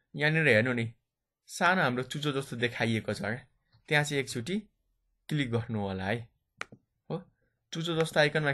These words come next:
क्लिक गर्दा पनि हुन्छ, वा यहाँनिर यसरी क्लिक गर्दा पनि हुन्छ, तर त्यति बेस्ट चाहिँ हाम्रो देखिँदैन। चुचोमा क्लिक गर्नु, अनि युजरमा है। ग्रुप आज हाम्रो होइन है, आज हामी युजर मात्र बनाउन सिकिरहेछौँ।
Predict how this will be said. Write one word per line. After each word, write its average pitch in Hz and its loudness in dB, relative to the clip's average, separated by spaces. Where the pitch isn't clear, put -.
क्लिक 135 -4
गर्दा 120 4
पनि 131 -2
हुन्छ, 107 0
वा 123 4
यहाँनिर 135 2
यसरी 139 -4
क्लिक 131 -4
गर्दा 107 4
पनि 104 -4
हुन्छ, - -12
तर 151 2
त्यति 160 -4
बेस्ट 139 0
चाहिँ 123 -2
हाम्रो 95 -2
देखिँदैन। 104 -6
चुचोमा 147 0
क्लिक 120 -2
गर्नु, 117 0
अनि 156 0
युजरमा 120 4
है। 127 -2
ग्रुप 160 0
आज 147 4
हाम्रो 107 0
होइन 101 -2
है, 120 0
आज 151 8
हामी 123 4
युजर 139 4
मात्र 135 0
बनाउन 117 2
सिकिरहेछौँ। 101 -4